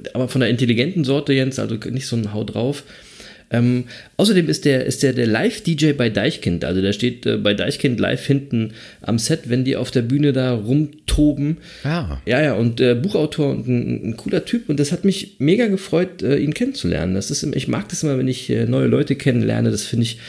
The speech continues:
Speaker 1: total geil. Wie gesagt, liebe Grüße. Ähm, und wenn ihr da draußen mal Bock auf deutschen Hip-Hop mit intelligenten Texten habt, dann hört doch mal in das letzte Album von ihm rein. Das heißt, äh, Über die Natur der Dinge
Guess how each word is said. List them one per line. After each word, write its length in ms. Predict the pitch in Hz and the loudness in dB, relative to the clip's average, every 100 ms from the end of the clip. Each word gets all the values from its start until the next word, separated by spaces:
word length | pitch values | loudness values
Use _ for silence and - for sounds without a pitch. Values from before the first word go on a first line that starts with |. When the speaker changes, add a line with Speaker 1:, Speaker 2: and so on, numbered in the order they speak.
| - - - | -16 -16 -8
Speaker 1:
total 420 | - 113 117 113 - | -4 0 2 0 -2
geil. 320 | 113 95 123 | -6 -2 2
Wie 80 | 127 | 2
gesagt, 300 | 127 127 120 | 2 2 2
liebe 200 | 127 139 | 0 2
Grüße. 500 | 117 123 170 196 196 190 - - - - | 0 0 2 2 2 -2 -12 -16 -20 -2
Ähm, 180 | 120 123 | 0 2
und 300 | 127 120 - | 0 0 -2
wenn 220 | 110 123 | 0 2
ihr 80 | 120 | 2
da 80 | 110 | 0
draußen 380 | - 233 - | 0 -4 0
mal 100 | 156 | 0
Bock 220 | 120 160 - | 0 -4 -4
auf 140 | 117 | -2
deutschen 300 | 113 131 131 | 0 0 2
Hip-Hop 340 | 135 147 139 | 2 2 0
mit 160 | 123 110 | -2 -2
intelligenten 600 | 117 - 104 127 247 - | -2 0 2 2 2 -2
Texten 340 | - - 101 | -6 -4 -2
habt, 240 | 98 104 - | -2 -2 0
dann 160 | 101 | 2
hört 160 | 117 123 | 2 0
doch 80 | 123 | 0
mal 180 | 110 107 | 0 0
in 60 | |
das 140 | 107 110 | -2 -2
letzte 280 | 104 - - | -2 -2 -2
Album 260 | 92 123 | 0 -2
von 160 | - 92 | -2 -2
ihm 100 | 87 | -2
rein. 240 | 87 92 | -2 -2
Das 160 | 101 - | -2 -2
heißt, 300 | 101 - - | -2 -2 -2
äh, 100 | 95 | -2
Über 240 | 101 110 | 0 2
die 80 | 104 | 2
Natur 360 | 101 92 - 147 | 0 -2 0 2
der 100 | 101 | 2
Dinge 380 | 107 147 170 | 2 2 0